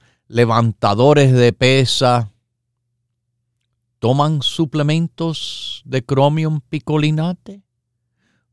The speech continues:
Bueno, porque el Chromium es seguro y es también efectivo. Es, aquí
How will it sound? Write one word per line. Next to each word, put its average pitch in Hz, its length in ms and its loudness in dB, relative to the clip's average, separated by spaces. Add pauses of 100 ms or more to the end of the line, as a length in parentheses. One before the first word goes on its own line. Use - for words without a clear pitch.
(120)
Bueno, 214 360 -6 (1160)
porque 135 440 0
el 117 180 -2
Chromium 160 600 0
es - 400 -4
seguro 180 680 -2 (1080)
y 185 160 2
es 233 200 2
también 175 380 2
efectivo. 98 880 -4 (360)
Es, - 600 0 (140)
aquí 117 640 -2